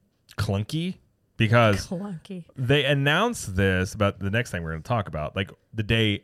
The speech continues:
Speaker 1: after they announce this other thing. So it's always like, they'll, if, if you do hear good news from Disney, a lot of times you're sitting there going,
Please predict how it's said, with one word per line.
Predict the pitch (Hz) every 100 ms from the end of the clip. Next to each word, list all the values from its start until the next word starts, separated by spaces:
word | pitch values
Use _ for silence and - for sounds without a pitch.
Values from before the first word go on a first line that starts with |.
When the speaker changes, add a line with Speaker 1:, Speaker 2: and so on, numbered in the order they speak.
| -
Speaker 1:
after | 104 117 104 92
they | 90
announce | 90 87 87
this | 92
other | 139 127
thing. | 95 85 69 85
So | 117
it's | 113
always | 143 123
like, | 120 95 - - _ _ _ _ _ _ _ _ _
they'll, | 117 117 117
if, | 123 117 117
if | 123 113
you | 131
do | 165
hear | 185 170 143
good | 127 131
news | 127 120
from | 120 110
Disney, | 113 120
a | 120
lot | 120
of | 120
times | 127 123 127
you're | 110
sitting | 101 113
there | 104
going, | 98 101 92 85